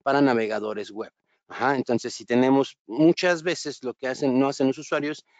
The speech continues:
es revisar la, eh, las actualizaciones de su navegador. Entonces, por aquí posiblemente tengan aquí un, un, una, un icono de actualización que deban de tener, pero si no,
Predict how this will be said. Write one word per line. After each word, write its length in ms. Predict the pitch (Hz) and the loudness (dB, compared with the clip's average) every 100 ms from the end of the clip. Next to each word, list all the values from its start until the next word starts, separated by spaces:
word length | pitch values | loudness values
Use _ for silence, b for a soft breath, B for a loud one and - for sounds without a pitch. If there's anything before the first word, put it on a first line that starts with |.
| b | b
es 120 | 127 135 | -8 -4
revisar 640 | 143 131 120 135 127 127 120 | -4 -4 -6 -2 -2 -4 -10
la, 600 | 123 123 131 131 139 - | -4 0 0 0 -2 -4
eh, 400 | 120 113 110 110 | -8 -6 -6 -6
las 180 | 117 - | -8 -8
actualizaciones 880 | 123 - 117 110 110 131 139 156 - b b | -10 -8 -10 -10 -4 0 2 0 -6 b b
de 200 | - 139 | -6 -4
su 180 | - 139 | 0 2
navegador. 520 | 127 113 117 160 151 b b | 2 2 0 0 -2 b b
Entonces, 280 | - 139 139 | -2 -2 -2
por 180 | - 156 | -2 -2
aquí 180 | 151 165 | -2 -8
posiblemente 600 | 156 156 160 151 151 139 | -8 -4 2 4 2 0
tengan 380 | - 143 143 135 | -2 2 4 2
aquí 240 | 120 - | 0 0
un, 200 | 131 131 | 2 2
un, 360 | 131 131 131 123 | 2 2 2 2
una, 840 | 127 131 127 120 120 104 104 101 - | 0 0 0 -2 -4 -4 -6 -6 -6
un 640 | 117 127 131 123 117 113 | -2 2 4 4 2 2
icono 400 | 135 - 123 117 | 0 0 2 0
de 80 | 101 | -2
actualización 800 | - 110 107 - - 160 190 - b b - | -10 -12 -12 -12 -2 0 0 -2 b b -10
que 100 | 120 | -4
deban 240 | 123 131 | 2 2
de 100 | 139 | 2
tener, 340 | - 185 196 - b _ | 2 2 2 -4 b _
pero 340 | 180 190 202 - | 0 2 2 -2
si 200 | - 139 | 0 4
no, 280 | 151 190 | 6 4